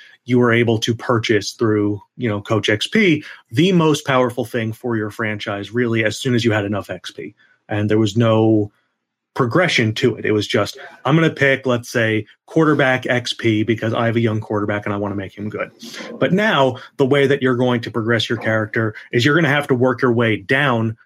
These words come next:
these talent trees to then purchase the things that might be the most powerful for your, for your team a little bit later.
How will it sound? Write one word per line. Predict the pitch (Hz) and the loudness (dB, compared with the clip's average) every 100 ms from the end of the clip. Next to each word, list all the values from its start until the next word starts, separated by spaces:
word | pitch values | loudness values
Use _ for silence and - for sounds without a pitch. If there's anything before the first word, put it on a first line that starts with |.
| _ | _
these | 110 117 107 | -4 -2 -2
talent | - 113 110 110 | -4 -2 -2 -6
trees | - 104 104 101 107 - - - | -8 -6 -4 -4 -6 -16 -20 -8
to | - 117 113 117 - | 0 4 4 2 2
then | 123 117 117 | 0 2 0
purchase | - 120 120 110 - | 0 0 2 0 -2
the | 107 120 113 | -2 0 2
things | 101 117 113 110 | 0 0 0 0
that | 127 | -2
might | 135 143 143 | 0 0 2
be | 147 | 2
the | 120 127 | 2 2
most | 120 117 - | 2 0 0
powerful | 117 110 113 | -2 -2 -4
for | 107 117 110 | -6 -4 -2
your, | 110 107 101 98 - _ _ - | 0 0 0 -4 -10 _ _ 2
for | 139 | 4
your | 127 113 | 4 4
team | 110 131 117 110 104 - - | 0 0 2 2 -2 -8 0
a | 135 | 2
little | 151 | 4
bit | 123 104 | 2 -2
later. | 110 110 101 | -2 -4 -4